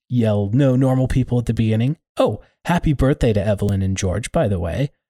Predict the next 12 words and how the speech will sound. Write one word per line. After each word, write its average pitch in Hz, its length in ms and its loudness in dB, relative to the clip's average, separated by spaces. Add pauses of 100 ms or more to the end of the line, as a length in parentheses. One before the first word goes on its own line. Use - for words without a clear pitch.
(380)
They 131 120 0
just 104 240 -2
turned 156 260 0
seven, 165 500 0 (220)
those 107 240 0
twins 104 440 0
did, 104 340 -2
and 120 160 2
we 131 140 2
recorded 135 520 0
that 104 160 0
intro 113 680 0